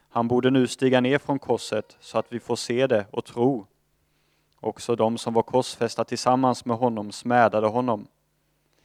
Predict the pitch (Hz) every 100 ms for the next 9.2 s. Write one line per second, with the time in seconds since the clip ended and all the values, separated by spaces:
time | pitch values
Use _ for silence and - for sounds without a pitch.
0 | _ _ _ 117 - 135 131 - 117 147
1 | 135 107 104 101 - 123 113 113 113 127
2 | 120 117 127 110 104 107 110 113 127 110
3 | 123 123 - 110 107 117 107 120 113 104
4 | 107 - 113 110 123 113 107 104 - 117
5 | 104 101 104 _ _ _ _ _ - 113
6 | 117 117 117 135 123 113 113 - 127 107
7 | 104 101 120 123 - 110 117 120 110 -
8 | 110 - 113 107 117 123 113 110 104 -
9 | -